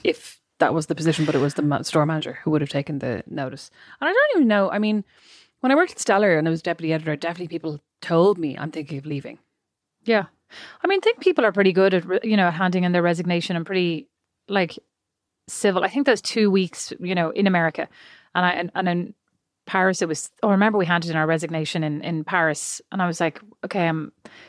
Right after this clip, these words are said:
Speaker 2: Julie and I handed in our resignation at Galliano and we were like, "Here's our letter, we're leaving, thanks very much." And he's like, "You're leaving in three months." And we're like, "What? We'd like to leave in a month." And he's like, "No, your contract says you have to give in three months of notice." So we had to stay for three months.
Speaker 1: Oh,
Speaker 2: It
Speaker 1: did
Speaker 2: was
Speaker 1: you?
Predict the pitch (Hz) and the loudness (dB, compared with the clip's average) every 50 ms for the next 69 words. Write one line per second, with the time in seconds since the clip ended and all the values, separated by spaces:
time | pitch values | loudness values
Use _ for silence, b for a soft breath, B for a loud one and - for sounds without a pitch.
0 | B _ - 202 190 175 170 165 165 160 170 165 156 160 165 156 156 151 156 151 | B _ 2 2 4 4 4 4 2 2 2 0 0 0 -2 0 0 0 0 -2
1 | 156 156 160 151 151 - 160 156 160 156 165 165 156 156 160 160 156 160 156 156 | -4 -4 -4 -6 -6 -6 -6 -4 -4 -2 -2 -2 -4 -4 -4 -4 -2 -2 -2 -2
2 | 156 - B B B B B B B B B B B B - 220 208 196 202 196 | -4 -6 B B B B B B B B B B B B 0 2 4 4 4 4
3 | 190 190 185 180 175 185 180 170 175 180 185 185 180 180 175 180 175 165 185 175 | 4 4 2 2 0 0 0 2 2 2 2 2 2 2 0 -2 -4 -4 -4 -4
4 | 175 - - 185 175 170 170 170 - - - 202 190 170 180 170 - - 190 190 | -4 -6 -6 -4 -2 -2 -2 -2 -4 -6 -6 -4 -4 -2 -2 -4 -4 -4 -2 0
5 | 190 214 220 214 196 165 151 - - 202 180 175 180 202 214 - - - - 202 | 0 2 2 2 0 0 -2 -2 -2 -2 0 2 2 2 0 0 -4 -6 -4 -2
6 | 208 208 190 - _ - 226 285 302 - 233 214 208 226 233 220 - 233 226 214 | -2 -2 -2 -2 _ 2 2 2 2 0 -2 0 0 0 0 2 2 2 2 2
7 | 190 190 185 190 214 214 - - - _ _ - 170 190 - 196 185 - 220 226 | 2 2 4 4 4 2 2 -4 -12 _ _ -8 -6 -4 -2 -2 0 4 4 6
8 | 226 233 247 - _ _ _ - 214 196 202 196 185 185 - - - 220 220 208 | 6 4 2 0 _ _ _ -6 -2 0 0 0 0 -4 -6 -2 -2 0 0 0
9 | 214 202 - 208 196 180 170 - - - - 196 190 180 185 175 170 - - 185 | -2 -2 0 0 0 0 0 -4 -8 -6 -4 -2 -2 0 0 -2 -2 -4 -8 -4
10 | 160 180 170 170 165 165 - - 202 185 175 175 170 160 - 170 160 170 170 160 | -4 -2 -2 0 -2 -4 -4 -4 -2 -2 0 0 -2 -2 -4 -4 -4 -2 -2 -2
11 | 160 147 - - 175 160 156 165 151 - - - 175 160 - 170 - - - 170 | -4 -8 -6 -6 -6 -4 -4 -6 -8 -8 -6 -4 -4 -4 -4 -8 -10 -8 -6 -4
12 | 165 160 147 - - - 196 190 190 185 170 - B | -4 -4 -6 -6 -6 -6 -6 -4 -4 -6 -6 -6 B